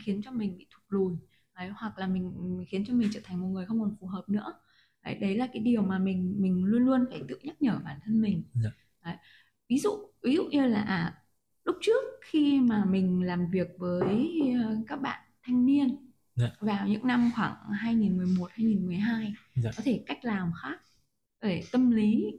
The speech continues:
Speaker 1: ờ, đặc điểm của các bạn ấy khác. Nhưng bây giờ các bạn khác rồi, nên hiển nhiên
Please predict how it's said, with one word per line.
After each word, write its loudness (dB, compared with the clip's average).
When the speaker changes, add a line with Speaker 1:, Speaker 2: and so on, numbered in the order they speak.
Speaker 1:
ờ, -4
đặc -10
điểm 0
của -4
các -8
bạn -8
ấy -20
khác. -20
Nhưng 2
bây 4
giờ 2
các -4
bạn -6
khác -8
rồi, -2
nên 0
hiển 4
nhiên 4